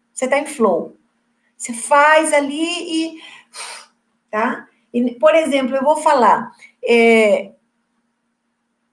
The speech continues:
eu tinha uma secretária que era muito engraçada na minha casa, ela dizia assim, "Onze horas não dá pra pedir nada pra dona Estela, porque se ela estiver saindo e tiver que passar em algum lugar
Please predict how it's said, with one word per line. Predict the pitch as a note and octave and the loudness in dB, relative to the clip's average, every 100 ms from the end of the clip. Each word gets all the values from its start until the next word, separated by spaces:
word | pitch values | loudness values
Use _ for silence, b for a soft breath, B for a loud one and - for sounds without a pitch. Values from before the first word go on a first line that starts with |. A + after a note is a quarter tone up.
| _ _ _ | _ _ _
eu | A3+ A3+ | -4 -4
tinha | - C#4+ | -4 -6
uma | C#4 | -4
secretária | C#4 A#3 A3+ B3+ C4 | -2 0 2 2 2
que | A#3+ | 0
era | A#3 | 0
muito | A#3 C4+ | 0 -2
engraçada | C4+ C#4+ D4 G#3+ G#3 | -2 -2 0 -2 -2
na | G#3+ | 0
minha | A3+ | -2
casa, | A3 G3+ | -2 -4
ela | G3+ | -4
dizia | G3+ G3 G#3 | -6 -2 -2
assim, | G3 G3 E3 - b b b _ | -2 -8 -12 -18 b b b _
"Onze | B3 D#4 D#4+ A#3+ | -4 -2 -2 2
horas | A#3+ B3 A3+ A3+ | 4 6 4 2
não | A3 | 2
dá | A#3+ | 0
pra | A#3+ | 0
pedir | A#3+ G#3 C4 C#4+ | -6 -8 -8 -4
nada | G#3+ G3 F#3+ | -2 -2 -4
pra | G3 G3 | -8 -10
dona | G3 | -10
Estela, | G3 G3 F3+ F3 | -10 -4 -2 -2
porque | - - | -6 -10
se | - G#3 | -4 0
ela | A3+ C#4+ | 0 0
estiver | D#4+ - C4+ C4+ | -2 -4 -2 0
saindo | - C4 A3+ G#3 | 0 0 0 -2
e | G#3 | -4
tiver | G3+ A3+ | -4 -4
que | C4+ | -2
passar | C4+ C4 C4 A#3 | -2 -2 0 0
em | A3 | 0
algum | G#3+ B3 | -2 -6
lugar | D4+ C#4+ A3+ G3 B | -8 -2 0 0 B